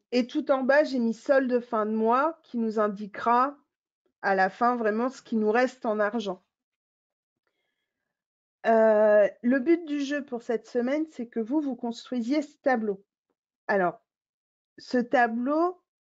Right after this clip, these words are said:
vous voyez que j'ai mis que des dépenses qui sont des dépenses fixes. Enfin, rentrée d'argent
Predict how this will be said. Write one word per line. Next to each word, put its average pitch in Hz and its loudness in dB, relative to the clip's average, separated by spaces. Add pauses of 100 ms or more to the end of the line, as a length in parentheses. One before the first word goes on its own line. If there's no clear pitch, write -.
(120)
vous 220 -4
voyez 254 0
que 254 -6 (540)
j'ai 220 -2
mis 294 2
que 285 -4
des 240 -2
dépenses 247 -2
qui - -6
sont 269 -4
des 240 -2
dépenses 247 -4
fixes. - -20 (120)
Enfin, 202 -2 (420)
rentrée 262 0
d'argent 269 0